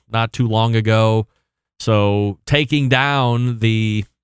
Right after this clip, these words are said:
what many consider to be the championship of championships when it comes to barbecue, the Jack Daniels.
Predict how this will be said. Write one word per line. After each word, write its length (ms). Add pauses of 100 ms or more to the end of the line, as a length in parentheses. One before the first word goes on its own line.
(260)
what 200
many 240
consider 380
to 60
be 180
the 480
championship 920
of 140
championships 880
when 140
it 80
comes 300
to 80
barbecue, 560
the 100
Jack 260
Daniels. 400